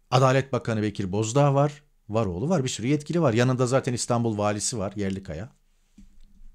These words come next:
Evet. Peki soruyorum. Deminden beri dinliyorsanız kaç dakika oldu?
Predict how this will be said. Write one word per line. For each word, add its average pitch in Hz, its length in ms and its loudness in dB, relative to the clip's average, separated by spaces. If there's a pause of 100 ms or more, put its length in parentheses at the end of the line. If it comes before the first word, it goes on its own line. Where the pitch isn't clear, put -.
(220)
Evet. 92 260 -14 (2250)
Peki 120 180 -2
soruyorum. 131 580 2 (1160)
Deminden 160 380 6
beri 151 180 8
dinliyorsanız 139 840 2 (400)
kaç - 260 2
dakika 107 260 -2
oldu? 156 400 2